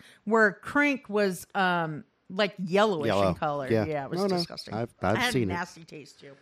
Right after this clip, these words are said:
Speaker 2: That's fucking, that's foul shit, man. That's fucking foul. But yeah, I, I think that the, the catalyst for him killing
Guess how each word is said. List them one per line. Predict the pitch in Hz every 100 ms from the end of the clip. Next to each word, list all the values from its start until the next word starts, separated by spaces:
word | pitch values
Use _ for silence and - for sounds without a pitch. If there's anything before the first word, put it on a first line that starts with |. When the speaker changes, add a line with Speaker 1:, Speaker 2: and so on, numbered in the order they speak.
| _ _
Speaker 2:
That's | -
fucking, | - - 85 -
that's | 95 -
foul | 107 92
shit, | - 90 -
man. | 78 - _ _ _ -
That's | 80 -
fucking | - 87 -
foul. | 92 82 _ - - - -
But | 220
yeah, | 160 -
I, | 123
I | 104 120
think | 151 139
that | 131 -
the, | 117 107 98 _ _ _ -
the | 104
catalyst | - 90 92 123 -
for | 120
him | 170
killing | - 80 82 127